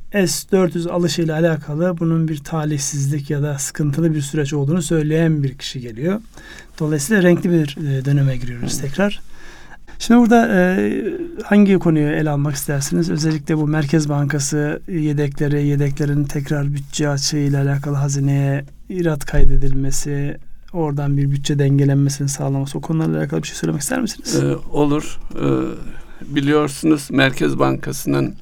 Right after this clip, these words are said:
Speaker 2: e, yedek akçeleri var. Karının yüzde yirmisini yedek akçe a-, ayırıyor. Dolayısıyla orada biriken kırk, e, kırk, kırk altı milyar seviyesinde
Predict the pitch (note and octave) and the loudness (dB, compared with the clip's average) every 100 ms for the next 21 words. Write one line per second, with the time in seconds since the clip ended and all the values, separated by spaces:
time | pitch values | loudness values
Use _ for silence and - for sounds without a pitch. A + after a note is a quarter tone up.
0 | - - A#2 A#2 - - - A#2 C3 C#3 | -6 -4 -2 -2 -4 -6 -4 0 2 2
1 | C#3 A#2+ - - B2 A#2 G#2+ C3+ C3+ - | 0 -2 -4 -6 -4 -2 -2 -4 -4 -10
2 | - - A#2+ A2+ A2+ B2 C3+ - C3 B2 | -8 0 2 4 2 0 0 -4 -6 -4
3 | C3+ A#2+ A#2 A#2 - A#2+ A2+ - - - | 0 0 2 0 0 2 2 2 -4 -10
4 | - - - C#3 C#3+ C#3 A#2+ - B2 B2 | -12 -8 -4 -2 0 0 -4 -4 -2 0
5 | A2+ - - - A2 G#2+ G#2+ A2+ B2+ - | -2 -4 -12 -4 0 0 0 0 0 -2
6 | - - B2+ B2+ B2 - - D3 C#3 C3+ | -8 -4 0 2 0 -2 -4 -2 2 4
7 | B2+ A#2 B2+ C3 B2+ B2+ B2+ - C#3 - | 4 2 0 -2 -2 -2 -2 -2 -4 -4
8 | - - B2 A#2+ A2+ - - C3+ - - | -8 0 2 2 -2 -8 -8 -6 -6 -6
9 | B2 - B2 B2 B2+ B2+ A#2+ A#2 - A#2+ | -6 0 0 0 -2 -2 -2 -2 -2 -2
10 | B2 A2+ A2 B2 B2+ | 0 0 -2 -4 -2